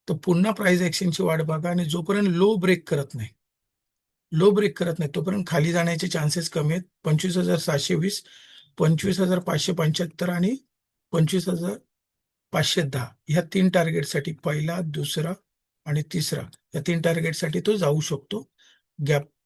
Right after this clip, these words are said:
आणि समजा जर का तो वरूनच इथेच ओपन केला आणि खाली जर गेला आणि या पंचवीस हजार सातशे बहात्तर ची लेवल जर तोडला ना त्यांनी,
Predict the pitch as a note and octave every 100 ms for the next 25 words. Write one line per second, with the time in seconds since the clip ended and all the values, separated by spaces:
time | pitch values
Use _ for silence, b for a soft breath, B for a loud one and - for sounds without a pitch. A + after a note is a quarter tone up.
0 | - _ - D3+ D#3+ E3 D3+ E3+ F3+ F3+
1 | F#3 F3+ G3+ F3 F3+ G#3+ A3+ - - _
2 | _ - D#3+ G#3 G#3 G3 G3+ F#3 F#3 D3
3 | D#3 D#3 D#3 F3+ F#3 F#3+ E3 C3 A#2+ D3+
4 | D#3 D#3+ D#3+ F3+ F3+ F3+ F#3+ G3+ B B
5 | B - E3+ - D#3+ D#3 D#3+ - F#3 E3+
6 | F#3 E3+ F3+ F3+ G3+ - G3 D#3+ E3 D3
7 | D3